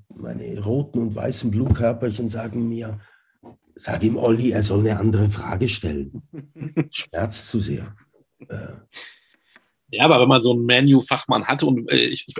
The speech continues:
Speaker 2: ich wundere mich dann immer, ähm, klar, Rangnick ist ein absoluter Fußballfachmann. Wir, wir feiern ihn auch alle hier in Deutschland und dann, dann hört man, der geht da jetzt mal hin. Aber eigentlich wird da schon einer gesucht für den Sommer, n-, der das dann übernimmt. Dann macht der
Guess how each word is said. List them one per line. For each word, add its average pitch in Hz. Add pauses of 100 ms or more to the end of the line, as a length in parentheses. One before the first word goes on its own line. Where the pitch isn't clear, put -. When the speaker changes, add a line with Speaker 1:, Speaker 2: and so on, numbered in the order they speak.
(140)
Speaker 2:
ich 120
wundere 160
mich 156
dann 143
immer, 143
ähm, 127
klar, 160
Rangnick 131
ist 120
ein -
absoluter 104
Fußballfachmann. 101
Wir, 107
wir 110
feiern 123
ihn 123
auch 120
alle 131
hier 123
in 117
Deutschland 120
und 113
dann, 123
dann 110
hört 104
man, 127
der 117
geht 131
da 139
jetzt 120
mal 95
hin. 170 (400)
Aber 117
eigentlich 147
wird 160
da 160
schon -
einer 139
gesucht 131
für 135
den 117
Sommer, 190
n-, 135
der 135
das 131
dann 117
übernimmt. 120
Dann 120
macht 110
der 104